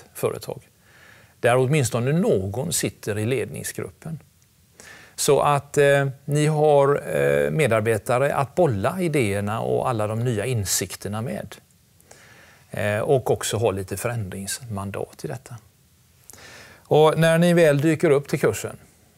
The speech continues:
så kommer ni att stöta på, eh, grunderna, bakgrunden till lean-produktion, the Toyota way. Och vi kommer att titta på de principer som har styrt den utvecklingen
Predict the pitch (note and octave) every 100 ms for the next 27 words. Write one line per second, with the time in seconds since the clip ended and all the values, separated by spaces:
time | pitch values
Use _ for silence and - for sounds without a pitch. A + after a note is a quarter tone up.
0 | _ - D3 A#2+ B2 A#2+ A#2+ A#2 - A2+
1 | A#2 A2 A2 G2 - - - _ _ -
2 | - G2+ G2+ G2+ - B2+ D3+ C3+ G2 F2+
3 | G2+ A2 C#3 - _ _ _ _ - D3+
4 | D3+ G2+ - A#2 A2+ A2 F3 F#3+ D#3 A#2+
5 | - A#2+ A2 G2 - F2 G#2 - - C3+
6 | - - A2 G#2+ - - A2+ G#2+ G#2 -
7 | G2+ A2 _ - - G#2 C3 D3 D#3+ _
8 | _ _ - - - - - A#2 C3 D#3
9 | D3+ F3 - - D3+ G#2+ - C#3 C#3+ B2
10 | E2 - - F2 - - - - - C3
11 | C3 B2+ A#2 C3 B2+ - C3+ E3+ - -
12 | D#3 C#3 G2+ A#2 G2+ - F2+ - - G#2+
13 | -